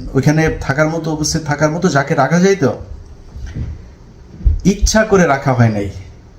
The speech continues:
এর প্রমাণ কি? কিছুদিন আগে জাফরুল্লাহ একটা কথা বলেছেন যে তারা সিলেট থেকে আসছিলেন, ওইখানে বেশ কয়েকজন, সম্ভবত জিয়াউর রহমান, তাজউদ্দিন, কে কে যেন ছিল, আমি ঠিক ভুলে গেছি, উনি বলছিলেন হেলিকপ্টার,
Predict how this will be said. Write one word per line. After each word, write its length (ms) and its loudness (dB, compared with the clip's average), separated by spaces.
এর 80 0
প্রমাণ 420 2
কি? 200 -2
কিছুদিন 340 2
আগে 140 0
জাফরুল্লাহ 880 0
একটা 220 -4
কথা 220 2
বলেছেন 380 0
যে 100 0
তারা 580 2
সিলেট 440 0
থেকে 180 0
আসছিলেন, 440 0
ওইখানে 320 2
বেশ 220 2
কয়েকজন, 440 0
সম্ভবত 680 2
জিয়াউর 300 4
রহমান, 360 2
তাজউদ্দিন, 520 0
কে 80 0
কে 120 0
যেন 220 -2
ছিল, 340 0
আমি 200 -2
ঠিক 220 -2
ভুলে 200 4
গেছি, 220 0
উনি 220 -4
বলছিলেন 420 -2
হেলিকপ্টার, 760 2